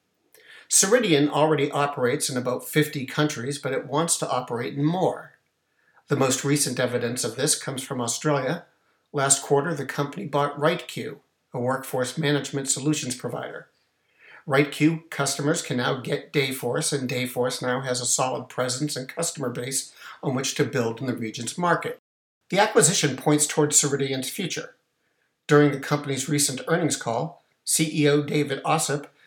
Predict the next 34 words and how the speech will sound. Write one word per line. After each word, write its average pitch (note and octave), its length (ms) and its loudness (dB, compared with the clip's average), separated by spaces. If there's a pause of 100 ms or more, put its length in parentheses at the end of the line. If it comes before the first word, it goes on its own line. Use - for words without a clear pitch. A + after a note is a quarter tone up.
said E3 240 2
he A3 180 -2
believed D3 440 2
the D3 80 -4
type E3 300 0
of C3+ 120 0
acquisition C#3+ 580 0
strategy C3 560 2
applied - 480 -2
to C#3 80 -2
RightQ B2 600 -2 (360)
can D#3+ 140 4
be D#3+ 160 0
replicated D#3 580 0
around B2+ 340 -2
the C3+ 60 -4
world. C#3+ 480 -2 (460)
He - 140 0
said C#3+ 240 6
the D3+ 60 -8
company D3 500 -2
could C#3 180 -6
expand C#3+ 480 -2
into B2+ 260 -6
twenty D#3 360 0
countries B2+ 640 -4
within B2+ 260 -4
the B2 80 -2
next A2+ 240 -4
three A2+ 180 -6
years. - 500 -4 (380)
All E3 200 8
in E3+ 80 6
all, D#3 400 2